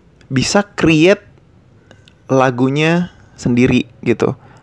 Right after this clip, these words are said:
Harus bisa menciptakan lagu sehingga, eh, ke depan Y G maunya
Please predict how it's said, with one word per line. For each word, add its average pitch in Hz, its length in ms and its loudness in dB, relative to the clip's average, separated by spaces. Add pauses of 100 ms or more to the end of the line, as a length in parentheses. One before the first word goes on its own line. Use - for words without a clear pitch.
Harus 123 240 2
bisa 151 80 2
menciptakan 135 560 -4
lagu 110 400 -2
sehingga, 120 480 0 (1400)
eh, 113 560 -2
ke - 120 -4
depan 165 520 -2 (2000)
Y 123 240 4
G 143 160 -2
maunya 147 520 0